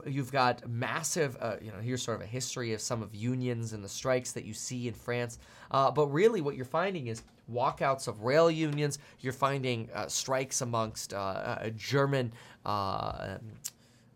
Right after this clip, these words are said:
uh, airport staff. You're actually seeing, in my opinion,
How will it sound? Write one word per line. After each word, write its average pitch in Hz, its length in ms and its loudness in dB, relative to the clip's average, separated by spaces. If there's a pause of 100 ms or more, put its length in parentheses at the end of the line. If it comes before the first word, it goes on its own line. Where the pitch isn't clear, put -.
uh, - 60 -10 (240)
airport 165 480 6
staff. 143 520 2 (320)
You're 190 200 6
actually 214 340 4
seeing, 160 540 -2 (400)
in 151 100 2
my 170 200 8
opinion, 147 560 0